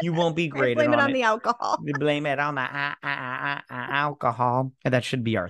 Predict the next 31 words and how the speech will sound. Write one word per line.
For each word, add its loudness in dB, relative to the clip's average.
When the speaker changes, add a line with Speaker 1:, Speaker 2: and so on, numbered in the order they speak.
Speaker 1:
theme -8
song. -12
Anyways, 4
okay. 4
Speaker 2:
<laughs> -8
Speaker 1:
So 6
for 0
me, -2
my -2
favorite -6
dean -4
is 2
Dean 2
Vernon 0
Warner -2
from 0
National -2
Lampoon's -6
Animal -2
House. -6
I 0
love 2
him. 0
I 0
love 6
him -
when -
he 4
Speaker 2:
Oh. 8
<laughs> -
Speaker 1:
brings, 2